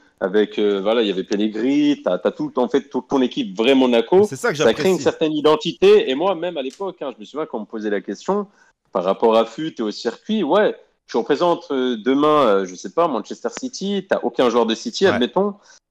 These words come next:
Speaker 1: tu, t'as Neymar, et cetera, t'as même des fois des joueurs qui sont des joueurs, euh,
Speaker 2: Antagonistes.
Speaker 1: clés de l'équipe rivale.
Speaker 2: Voilà.
Speaker 1: Euh, exactement.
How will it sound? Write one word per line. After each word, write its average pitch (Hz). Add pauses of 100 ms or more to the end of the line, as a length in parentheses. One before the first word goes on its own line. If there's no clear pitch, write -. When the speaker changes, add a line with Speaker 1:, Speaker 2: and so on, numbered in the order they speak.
Speaker 1:
tu, 113
t'as 120
Neymar, 139
et 123
cetera, 151
t'as 147
même 147
des 143
fois 165
des 120
joueurs 156
qui -
sont 151 (280)
des 98
joueurs, 110
euh, 101
Speaker 2:
Antagonistes. 170
Speaker 1:
clés -
de 107
l'équipe 127
rivale. 131
Speaker 2:
Voilà. 113
Speaker 1:
Euh, 113
exactement. 151